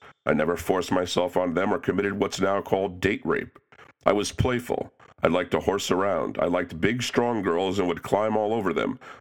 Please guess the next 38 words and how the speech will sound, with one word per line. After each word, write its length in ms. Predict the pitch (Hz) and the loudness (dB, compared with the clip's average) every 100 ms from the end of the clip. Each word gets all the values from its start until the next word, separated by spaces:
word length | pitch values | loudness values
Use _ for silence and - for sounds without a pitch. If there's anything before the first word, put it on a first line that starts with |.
| - | 0
push 240 | 135 131 | 0 2
them 200 | 123 110 | 0 0
down 260 | 98 104 110 | 0 2 0
and 100 | 92 | 0
go 140 | 104 | -2
for 180 | 87 107 | 0 0
a 60 | 90 | 0
ride 260 | 95 104 | 0 0
on 80 | 98 | 0
their 120 | 92 | -2
butt, 360 | 80 98 85 - | 0 -2 -2 -2
stuff 280 | - 95 - | 0 0 0
like 180 | 82 | -2
that. 360 | 90 85 - - _ - - - _ | 0 -2 -2 -10 _ -20 -20 -20 _
It's 140 | - 110 | 0 2
amazing 360 | 120 143 131 | 2 0 0
now 180 | 120 123 | 0 0
to 120 | 120 113 | 0 0
remember 340 | 101 110 110 | 2 2 2
how 180 | 107 101 | 0 0
often 280 | 107 104 95 | 0 0 0
the 80 | |
young 260 | 82 90 104 | 2 2 0
girls 300 | 98 95 85 | 0 0 0
I 100 | 87 | 0
knew 220 | 90 90 | 2 -2
put 160 | 95 95 | 0 0
up 160 | 98 - | 0 -2
with 220 | - - | -10 -2
my 220 | 82 92 | 0 0
shenanigans. 800 | 85 90 98 98 67 50 - - - - - - _ | 0 0 0 0 -2 -4 -6 -10 -16 -20 -20 -20 _
Maybe 200 | 82 92 | 0 2
they 100 | 104 | 0
liked 300 | 107 117 120 | 0 -2 -4
it. 140 | - - _ - | -6 -8 _ -4
I 100 | 90 | 0
don't 160 | 98 71 | 0 0
know." 260 | 71 82 | 0 -2